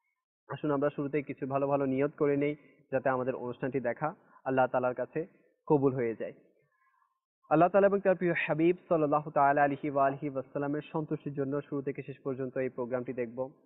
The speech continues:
যা মাদানী ফুল বয়ান করা হবে তার উপর নিজে আমল করব এবং অপরের নিকট পৌঁছে দেওয়ার চেষ্টা করব ইনশাআল্লাহ আজ্জা ওয়া জাল। দরুদে পাকের অসংখ্য ফজিলত। প্রিয় আকা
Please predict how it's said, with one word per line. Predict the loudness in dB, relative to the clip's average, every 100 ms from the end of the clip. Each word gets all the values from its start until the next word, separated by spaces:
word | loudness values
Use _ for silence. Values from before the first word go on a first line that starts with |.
| -2
যা | 4 4
মাদানী | 4 -2 -2
ফুল | -2 -2
বয়ান | 2 2 2
করা | 0 0
হবে | 0 -2 -2
তার | -4 -4
উপর | -4
নিজে | -6 0 2
আমল | 2 0
করব | -4 -4 -4 -6 _
এবং | -6 -6 -2
অপরের | -2 0 0 -2
নিকট | -4 -6 -8 -6
পৌঁছে | -10 -8 -4
দেওয়ার | -4 -6 -14 _ _ -4
চেষ্টা | -4 -2 -4
করব | -4 -10
ইনশাআল্লাহ | -12 -14 -4 -2 0 -2 -2 -2
আজ্জা | 0 -4 -6 -8
ওয়া | -8 -8
জাল। | -10 -10 _ _ _ _ _ _ _ _ 0
দরুদে | 4 4 4
পাকের | 4 4 2
অসংখ্য | 0 0 -6 -6
ফজিলত। | -6 -4 -6 -6 _ _ _ -2
প্রিয় | 4 6
আকা | 6 4 0